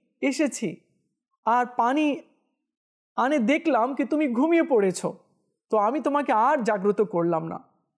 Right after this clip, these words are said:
তোমার ঘুমে ব্যাঘাত যাতে সৃষ্টি না হয়, এ কারণে আমি সেই সময় থেকেই দাঁড়িয়ে আছি।" বায়জিদ বোস্তামি রহমতুল্লাহি তাআলা আলাইহির মা নিজের বুকে জড়িয়ে নিলেন,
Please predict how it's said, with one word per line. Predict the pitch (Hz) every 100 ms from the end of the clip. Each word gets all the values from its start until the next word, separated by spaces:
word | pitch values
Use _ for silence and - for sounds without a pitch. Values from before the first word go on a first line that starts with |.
| _ -
তোমার | 311 294 226 214
ঘুমে | 180 285 302
ব্যাঘাত | 240 165 196 185 220 294
যাতে | 247 247 269
সৃষ্টি | - 311 302 - 233
না | 185
হয়, | 160 156 - _ _ _ _ _ -
এ | 214
কারণে | 269 294 320 320 233 285 - _ _ -
আমি | 220 285
সেই | 311 277
সময় | 262 269 302
থেকেই | 294 339 370
দাঁড়িয়ে | 262 240 220 208
আছি।" | 175 175 175 - _ _ _ _ _ _ _ -
বায়জিদ | 175 208 196
বোস্তামি | 180 175 214 214
রহমতুল্লাহি | 202 196 180 190 180 185 196
তাআলা | 180 170 180 185 190
আলাইহির | 185 190 160
মা | 160 220 233 180 - _ _ -
নিজের | 180 208
বুকে | 151 185 196 196
জড়িয়ে | 175 165 165
নিলেন, | 160 156 -